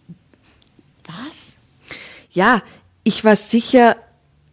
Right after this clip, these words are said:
Speaker 2: dass der Traum der Schönheit gleich wie eine Seifenblase zerplatzen würde. Dummes, ungehobeltes Zeug würde er von sich geben, sich outen als oberflächlicher, langweiliger Playboy. Konnte es bei so einem schönen, perfekten Mann anders sein?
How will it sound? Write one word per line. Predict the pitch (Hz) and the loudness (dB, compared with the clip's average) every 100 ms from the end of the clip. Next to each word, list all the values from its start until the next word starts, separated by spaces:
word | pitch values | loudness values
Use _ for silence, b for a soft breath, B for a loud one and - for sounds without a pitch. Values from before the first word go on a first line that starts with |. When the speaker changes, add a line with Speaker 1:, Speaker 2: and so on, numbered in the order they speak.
| _ _ _ - | _ _ _ -4
Speaker 2:
dass | 196 - | -2 -2
der | 190 185 | -2 -4
Traum | - - 160 170 233 | -6 -6 0 2 2
der | 220 185 | 0 0
Schönheit | - 170 196 202 185 - | 0 -2 -2 -2 -4 -4
gleich | 160 156 220 - | -4 -2 -4 -4
wie | 190 | -2
eine | 180 180 | -2 -2
Seifenblase | 170 170 - 180 156 151 170 | -2 -4 -4 -4 -2 -2 -6
zerplatzen | - - 151 - 147 143 | -10 -6 -8 -6 -6 -6
würde. | 156 170 - _ B B B B B - | -6 -6 -10 _ B B B B B 0
Dummes, | 208 185 151 - | 2 2 -2 -4
ungehobeltes | - 240 208 165 196 202 170 156 - | -2 2 2 2 0 0 -2 -8 -8
Zeug | - 180 196 196 | -2 0 0 0
würde | 170 165 | -2 -2
er | |
von | 165 165 165 | -2 -4 -6
sich | 165 - | -8 -10
geben, | 165 165 | -8 -8
sich | 160 170 - | -8 -10 -8
outen | 165 180 190 160 | -4 -2 -2 -4
als | 151 - | -4 -4
oberflächlicher, | 190 180 165 - 151 - - 147 | -4 -2 -4 -4 -10 -10 -6 -4
langweiliger | 151 160 180 160 147 147 | -2 0 0 -2 -2 -4
Playboy. | 147 - 160 170 175 143 139 143 - b b b b b | -6 -4 0 0 0 -2 -4 -6 -10 b b b b b
Konnte | - 208 226 220 | -2 0 0 0
es | 208 | -2
bei | 220 202 | -2 -2
so | - - - 208 254 - | -2 -6 -2 0 0 -2
einem | 190 190 185 | -2 0 -2
schönen, | - 180 202 208 | -2 0 0 0
perfekten | 180 170 170 - 180 160 | -2 -2 -4 -6 -4 0
Mann | 160 175 | 0 0
anders | 170 185 175 - | 0 0 0 0
sein? | 156 160 202 | -2 0 -2